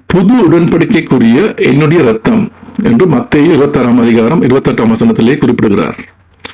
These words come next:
பயங்கரமான பாவக்குழியில் ஒளியான சேற்றிலும் அவரது உடன்படிக்கையின் இரத்தத்தினாலே மீட்டெடுக்கப்பட்டிருக்கிற நாம், சங்கீதம் நாற்பதாம் அதிகாரம் இரண்டாம் வசனம், சகரியா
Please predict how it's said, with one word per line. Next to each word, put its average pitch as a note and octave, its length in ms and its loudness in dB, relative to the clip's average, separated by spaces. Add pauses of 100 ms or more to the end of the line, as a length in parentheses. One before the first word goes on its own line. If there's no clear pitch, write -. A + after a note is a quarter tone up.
(540)
பயங்கரமான G#3+ 680 0
பாவக்குழியில் D#3+ 720 0 (320)
ஒளியான D#3 420 0
சேற்றிலும் C#3 520 0 (1080)
அவரது C3+ 400 0
உடன்படிக்கையின் D3 840 0 (440)
இரத்தத்தினாலே C#3+ 720 0 (960)
மீட்டெடுக்கப்பட்டிருக்கிற F3+ 1000 0 (360)
நாம், A#2 360 0 (460)
சங்கீதம் B2+ 600 2
நாற்பதாம் A#2 420 0
அதிகாரம் A2+ 560 0
இரண்டாம் A2 360 0
வசனம், A#2 300 0 (800)
சகரியா C#3 540 0